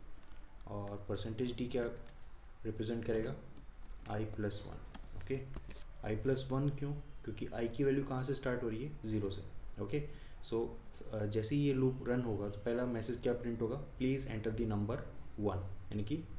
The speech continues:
फर्स्ट नंबर हमसे वो पूछेगा। ओके, अब हम using scanf ये value store करवा देंगे किसमें,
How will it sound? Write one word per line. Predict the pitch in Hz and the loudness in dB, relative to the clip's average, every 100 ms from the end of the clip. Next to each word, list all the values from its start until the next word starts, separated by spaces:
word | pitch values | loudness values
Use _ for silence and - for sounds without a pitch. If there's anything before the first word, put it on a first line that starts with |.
| - - - - - - | -4 -4 -4 -4 -4 2
फर्स्ट | 135 139 127 | 4 4 2
नंबर | 117 117 | 2 2
हमसे | 107 107 110 | 2 0 0
वो | 127 170 - | 0 -2 4
पूछेगा। | 117 - - - - - - - - - - - - - - | 4 4 0 -4 -6 -8 -6 -4 -4 -4 -6 -4 -6 -6 -2
ओके, | 107 - - - - - - - - - - | -2 -2 -6 -8 -10 -8 -6 -6 -6 -8 -4
अब | 110 | -4
हम | 104 110 143 - - - - - - - 110 | -2 -2 -2 -4 -6 -8 -8 -6 -6 -4 0
using | 104 110 | 0 2
scanf | 104 - 120 113 104 123 - - - - - | 0 -2 0 0 0 -2 -6 -10 -6 -6 -2
ये | 104 | 0
value | 104 104 | 2 0
store | - 113 104 | 2 0 2
करवा | 104 101 | 2 2
देंगे | 107 | 0
किसमें, | 107 107 123 147 | -2 -2 -2 -4